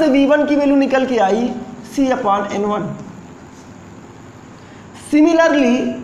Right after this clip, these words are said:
यहाँ पास भी वी टू की वैल्यू क्या निकल के आएगी, C by एन टू, क्योंकि ये भी तो एब्सोल्यूट है।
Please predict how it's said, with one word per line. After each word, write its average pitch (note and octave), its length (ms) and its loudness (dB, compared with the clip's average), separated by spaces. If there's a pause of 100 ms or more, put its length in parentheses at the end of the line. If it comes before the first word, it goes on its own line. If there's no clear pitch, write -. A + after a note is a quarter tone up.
(120)
यहाँ A#3 320 0
पास D4 240 2
भी C#4+ 560 0
वी G#3+ 240 2
टू D#4+ 220 0
की D#4 120 2
वैल्यू C#4+ 240 2
क्या C4+ 160 0
निकल C4 320 0
के B3 100 -2
आएगी, G#3+ 400 0 (400)
C A#3+ 200 0
by G#3+ 100 2
एन G#3 260 0
टू, A#3+ 140 -2
क्योंकि G#3 300 -4
ये G3+ 140 4
भी G3+ 140 0
तो B3+ 60 0
एब्सोल्यूट A#3+ 380 -4
है। - 260 -8